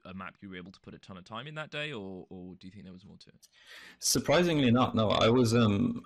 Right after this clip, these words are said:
Speaker 2: at the time I was, uh, uh, relating to my studies. I was on placement in a, in a hospital,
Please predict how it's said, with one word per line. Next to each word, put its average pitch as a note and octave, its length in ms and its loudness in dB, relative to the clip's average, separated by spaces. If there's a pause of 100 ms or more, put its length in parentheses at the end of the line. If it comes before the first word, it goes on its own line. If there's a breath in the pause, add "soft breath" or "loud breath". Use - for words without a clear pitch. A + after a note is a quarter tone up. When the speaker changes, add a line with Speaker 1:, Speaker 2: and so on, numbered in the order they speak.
Speaker 2:
at G#2+ 100 2
the A2 60 -4
time A2 300 2
I F#2 100 4
was, F2+ 280 0
uh, F2 340 2 (680)
uh, C#2 220 0
relating G2 300 2
to - 120 -6
my E2+ 100 0
studies. G2+ 400 0
I F#2 60 4
was F2 100 0
on F2 100 -2
placement F#2 420 -2
in F2 80 0
a, E2+ 220 0
in F2+ 100 -2
a E2+ 60 -2
hospital, F2+ 580 -4